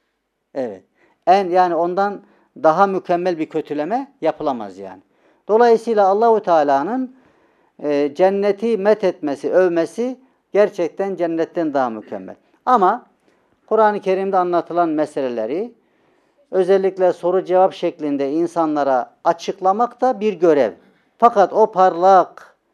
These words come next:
ezeli ve ebedi, yüksek ve güzel ayetleri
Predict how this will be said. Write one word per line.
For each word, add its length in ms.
ezeli 840
ve 120
ebedi, 640
yüksek 800
ve 120
güzel 680
ayetleri 640